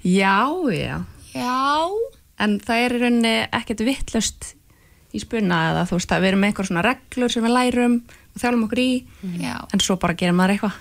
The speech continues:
Speaker 2: Já, það getur náttúrulega allt gerst.
Speaker 1: Já.
Speaker 2: En það er samt líka hluti af, sko, góðu spunaliði og góðum spunahópa. Ef einhver er eitthvað aðeins að klikka eða ruglast eða gleyma sér, að þá e-,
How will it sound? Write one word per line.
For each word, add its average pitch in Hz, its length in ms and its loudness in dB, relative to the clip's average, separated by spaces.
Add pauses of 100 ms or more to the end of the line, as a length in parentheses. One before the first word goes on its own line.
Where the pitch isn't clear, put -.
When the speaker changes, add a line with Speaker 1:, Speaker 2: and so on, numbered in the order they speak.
(260)
Speaker 2:
Já, 214 240 2
það 220 120 0
getur 285 240 0
náttúrulega 285 320 2
allt - 640 -8
gerst. - 520 -4
Speaker 1:
Já. 190 340 2 (200)
Speaker 2:
En 247 200 -2
það 277 320 -4
er 294 40 -4
samt 277 220 -6
líka 285 240 -8
hluti 294 340 -10
af, 269 220 -4 (260)
sko, 254 380 -2 (140)
góðu 269 440 -2
spunaliði 269 840 0
og 240 60 -4
góðum 254 200 2
spunahópa. 247 760 0 (460)
Ef 262 320 2
einhver 247 320 0
er 247 200 2
eitthvað 240 240 0
aðeins 233 180 0
að - 80 -10
klikka 240 320 0
eða 226 160 2
ruglast 233 480 -2
eða 226 100 -2
gleyma 233 220 2
sér, 233 320 0
að 226 160 -2
þá 233 320 0
e-, - 440 -2